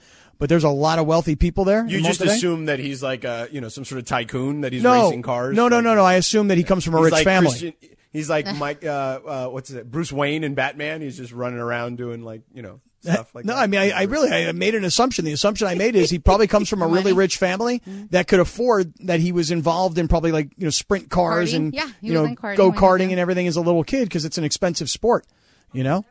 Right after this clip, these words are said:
Speaker 3: You might be right because my friend who is very well off here, his family is very well off over there.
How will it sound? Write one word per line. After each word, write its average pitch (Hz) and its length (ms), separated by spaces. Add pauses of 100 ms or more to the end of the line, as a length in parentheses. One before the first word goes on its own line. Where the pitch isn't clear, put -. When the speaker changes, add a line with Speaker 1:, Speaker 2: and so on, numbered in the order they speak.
(280)
Speaker 3:
You 208 340
might 233 300
be 294 120
right 330 320
because 202 540
my 190 260
friend 185 420
who 196 400
is 180 360
very 170 220
well 190 180
off 190 220
here, 233 420 (280)
his 247 260
family 170 340
is 170 100
very 160 260
well 156 220
off 156 240 (140)
over 175 120
there. 277 220